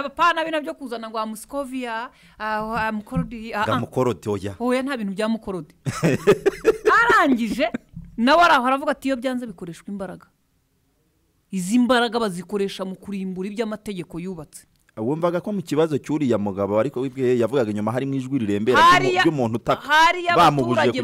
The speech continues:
Speaker 1: bavuza
Speaker 2: kubaza.
Speaker 1: induru. Njyewe ubwanjye nakiriye umugore bafungiye i Nyamagabe perezida ari buze. Meya muhamagaye mubaza ku kibazo cy'umuturage aho kugira ngo ansubize uyu w'inyamagabe wabaye uwa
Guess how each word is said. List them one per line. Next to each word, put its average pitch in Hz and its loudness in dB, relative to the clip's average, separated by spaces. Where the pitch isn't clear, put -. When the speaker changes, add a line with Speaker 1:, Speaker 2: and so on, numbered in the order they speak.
Speaker 1:
bavuza - -6
Speaker 2:
kubaza. 269 2
Speaker 1:
induru. 254 -4
Njyewe 233 4
ubwanjye 320 0
nakiriye 302 -8
umugore 220 -4
bafungiye 220 -6
i - -2
Nyamagabe 214 -4
perezida 165 -8
ari 185 -10
buze. 151 -18
Meya 294 -4
muhamagaye 247 -6
mubaza 269 -6
ku - -18
kibazo 269 -12
cy'umuturage 247 -8
aho 254 -6
kugira 202 -10
ngo 185 -12
ansubize 208 -18
uyu 196 -16
w'inyamagabe 214 -10
wabaye 208 -6
uwa 160 -8